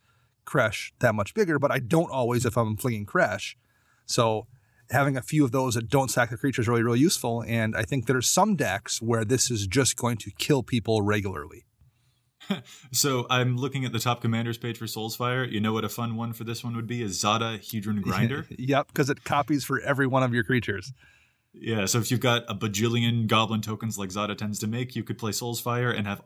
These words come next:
Speaker 2: all of your creatures deal damage to a whole bunch of targets all over the place. That sounds really hysterical.
Speaker 1: Well, in the amount of times in a Zada deck where I've seen there being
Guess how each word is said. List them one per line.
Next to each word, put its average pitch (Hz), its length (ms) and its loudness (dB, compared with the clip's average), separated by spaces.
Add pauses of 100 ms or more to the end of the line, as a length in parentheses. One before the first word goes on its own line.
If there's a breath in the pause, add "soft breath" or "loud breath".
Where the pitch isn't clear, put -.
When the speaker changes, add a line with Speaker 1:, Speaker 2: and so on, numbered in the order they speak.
Speaker 2:
all 110 180 2
of 104 80 -2
your 98 100 -4
creatures 110 400 -4
deal 98 200 -4
damage 98 320 -4
to 95 180 -6
a 92 40 -6
whole 113 220 -2
bunch 104 200 -2
of 98 60 -6
targets 98 340 -4
all 95 200 -8
over 113 180 -8
the 147 80 -8
place. 190 280 -6 (340 loud breath)
That 104 200 -2
sounds 92 300 -6
really 87 420 -10
hysterical. 95 680 -8 (240)
Speaker 1:
Well, 196 200 2
in 185 80 0
the 185 80 -2
amount 202 220 2
of 196 60 -4
times 175 280 2
in 160 60 0
a 135 60 -4
Zada 135 280 2
deck 123 260 0
where 127 80 2
I've 113 120 0
seen 143 280 0
there 117 120 2
being 120 340 -4